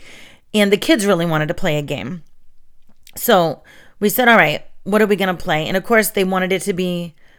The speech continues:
my choice, you know, 'cause my birthday, I picked the first game, whatever. And we, I chose to play Clue. I really love that game. And so we played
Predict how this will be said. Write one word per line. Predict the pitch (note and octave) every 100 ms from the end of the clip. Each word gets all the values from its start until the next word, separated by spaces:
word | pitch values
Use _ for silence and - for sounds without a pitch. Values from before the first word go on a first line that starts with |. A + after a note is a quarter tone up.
| _ -
my | G3+ G#3
choice, | - G3 E3 F3 - -
you | F3+
know, | D#3+
'cause | D#3+ E3
my | E3
birthday, | D#3+ D#3 D#3 D3
I | C#3+
picked | D3+ E3+ -
the |
first | - E3+ F3 D#3+
game, | D3+ E3
whatever. | C3+ B2 B2 F3+ - - - - - - G#3
And | F#3+ F3+ E3+ F3 -
we, | F3+ F3+ F3 F3 - -
I | F3+ F3 F3+
chose | - G3+ F3 E3
to | F3+
play | E3 D#3
Clue. | - F4 G#3+ D3+ - E3
I |
really | E3+ E3
love | D#3 D3
that | C#3+ C#3+
game. | C3+ C#3 D#3+ - - - - - - - - - - - - -
And | A3+ G#3+ G3+
so | - A3
we | A#3
played | - A#3+ G#3+ F#3+